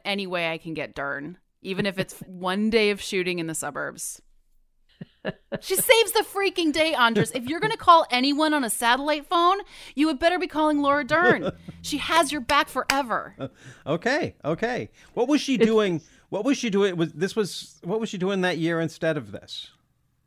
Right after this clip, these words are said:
Speaker 2: Do we know? What
Speaker 3: Oh,
Speaker 2: year
Speaker 3: that's
Speaker 2: was
Speaker 3: a
Speaker 2: this?
Speaker 3: good question.
Speaker 1: That's a great
Speaker 3: This
Speaker 1: question.
Speaker 3: was,
Speaker 1: What
Speaker 3: this
Speaker 1: was
Speaker 3: was two thousand and one,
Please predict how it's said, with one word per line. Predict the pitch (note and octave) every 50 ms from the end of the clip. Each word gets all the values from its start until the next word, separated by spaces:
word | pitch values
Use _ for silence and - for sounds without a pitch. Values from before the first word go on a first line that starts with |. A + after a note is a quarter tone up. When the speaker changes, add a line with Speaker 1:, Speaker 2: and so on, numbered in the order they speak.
| _ _ _ _ _
Speaker 2:
Do | - B2+
we | C3+ C3+
know? | C#3+ D#3 E3 F#3+ G3+ F3+ E3
What | C3 F3+ G#3+
Speaker 3:
Oh, | -
Speaker 2:
year | A3 A3
Speaker 3:
that's | G3+
Speaker 2:
was | F#3 A#3+
Speaker 3:
a | B3+
Speaker 2:
this? | - - A3 -
Speaker 3:
good | -
question. | - G3 F3+ G3 - - - F3 D3 C3+ C3 B2+ -
Speaker 1:
That's | - - -
a | C#4+
great | - - F3+ F#3+ -
Speaker 3:
This | - -
Speaker 1:
question. | - C#3 G3 F3+
Speaker 3:
was, | - C4 B3+ A#3+
Speaker 1:
What | A#3+ A3
Speaker 3:
this | A3 F#3+
Speaker 1:
was | B3 B3+ -
Speaker 3:
was | -
two | - A#3+ A#3+
thousand | A#3+ - A#3 A#3 A3+ A3 G3+ F#3 A3 G#3
and | G3 F#3 F3+ F3 D#3+ D#3
one, | - E3+ E3+ F#3 G#3 A3+ B3+ C4+